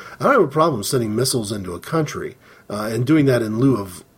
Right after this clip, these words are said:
of ground troops into the country. Um, to me, that it's okay to draw a line somewhere, and if a rogue nation crosses that line,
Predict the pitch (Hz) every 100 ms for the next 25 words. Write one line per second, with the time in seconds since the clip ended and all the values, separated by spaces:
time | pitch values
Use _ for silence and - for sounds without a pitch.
0 | - 104 104 123 151 180 - 104 - 101
1 | 87 90 98 85 - 76 - - - -
2 | 104 98 98 - 135 156 147 127 - -
3 | _ - 117 131 131 160 151 156 135 120
4 | 135 117 123 143 143 127 107 101 104 117
5 | 113 123 113 117 113 110 104 131 110 113
6 | 92 101 92 117 113 90 90